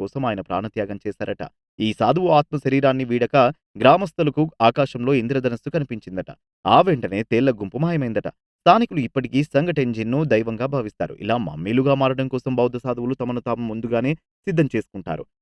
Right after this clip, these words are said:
శరీరంలోని కొవ్వు పూర్తిగా కరిగిపోవడం కోసం మరణించడానికి ముందే ఆహారంలో మార్పులు చేస్తారు. గింజలు, దుంపలు, మూలికలను మాత్రమే వారు ఆహారంగా తీసుకుంటారట. ఈ ప్రక్రియ కారణంగా వారి శరీరంలో కొవ్వు ఏమాత్రం ఉండదు. శరీర అవయవాలు కరిగిపోతాయి. కొన్ని రకాల చెట్లకు సంబంధించిన వేర్లు,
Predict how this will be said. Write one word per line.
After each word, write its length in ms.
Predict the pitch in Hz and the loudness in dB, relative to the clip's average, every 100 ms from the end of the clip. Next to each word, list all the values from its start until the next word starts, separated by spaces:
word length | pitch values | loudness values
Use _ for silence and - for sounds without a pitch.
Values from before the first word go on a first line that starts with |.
| _ - | _ 2
శరీరంలోని 480 | 226 208 143 113 120 | 4 4 4 2 0
కొవ్వు 180 | 123 120 120 | -2 -2 0
పూర్తిగా 360 | 127 147 131 120 | 0 2 0 0
కరిగిపోవడం 500 | 101 98 98 98 92 87 | -2 -6 -6 -4 -4 -8
కోసం 180 | 87 123 | -4 -2
మరణించడానికి 600 | 110 113 120 110 104 98 87 | 0 -2 -6 -4 -4 -4 -10
ముందే 180 | 92 107 104 | -2 2 2
ఆహారంలో 380 | 107 117 113 135 | 0 -4 -4 -2
మార్పులు 280 | 127 139 104 85 | -2 -4 -8 -8
చేస్తారు. 320 | 87 - 78 - _ - 107 | -10 -8 -10 -12 _ -4 0
గింజలు, 300 | 131 139 135 123 | 4 6 4 0
దుంపలు, 300 | 123 123 120 113 | 0 0 2 0
మూలికలను 400 | 120 123 117 117 | -2 -2 -4 -2
మాత్రమే 280 | 107 110 110 107 | -4 -4 -4 -2
వారు 140 | 104 92 | 0 0
ఆహారంగా 360 | 101 110 107 104 | 0 -4 -6 -6
తీసుకుంటారట. 520 | 110 - 120 120 127 180 180 | -8 -10 -6 -4 -2 -2 -2
ఈ 20 | 143 139 | -2 -2
ప్రక్రియ 260 | 104 104 92 | -2 -4 -4
కారణంగా 380 | 95 90 90 104 107 _ _ 110 | -6 -6 -2 -2 -2 _ _ 2
వారి 140 | 117 107 | 2 2
శరీరంలో 360 | 127 147 139 127 | 0 0 0 0
కొవ్వు 140 | 131 147 147 | 0 0 0
ఏమాత్రం 300 | 139 135 135 147 | 0 -2 -4 -4
ఉండదు. 220 | 135 87 - _ _ | -4 -6 -14 _ _
శరీర 220 | 131 214 196 | 2 4 4
అవయవాలు 340 | 123 113 104 101 | 4 2 2 -2
కరిగిపోతాయి. 500 | 107 107 - 120 143 160 | -4 -6 -6 -2 -2 -2
కొన్ని 160 | 131 117 | -2 -2
రకాల 180 | 107 101 - | -2 -4 -4
చెట్లకు 260 | 110 120 117 | -6 -8 -8
సంబంధించిన 420 | 107 104 98 104 92 | -8 -8 -10 -8 -2
వేర్లు, 260 | 101 113 | -2 0